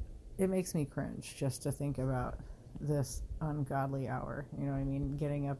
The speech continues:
at four o'clock in the morning to be ready and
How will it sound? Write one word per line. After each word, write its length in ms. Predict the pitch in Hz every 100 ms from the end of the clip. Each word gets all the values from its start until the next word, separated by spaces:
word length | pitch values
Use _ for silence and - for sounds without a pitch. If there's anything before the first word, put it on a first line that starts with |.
| -
at 220 | 139 -
four 220 | - 156
o'clock 300 | 143 147 139 135
in 80 | 139
the 60 |
morning 440 | 139 139 135 135 143 - - - - - -
to 320 | 143 135 127 - - 156
be 160 | 147 143
ready 460 | 147 131 131 131 - -
and 280 | 151 143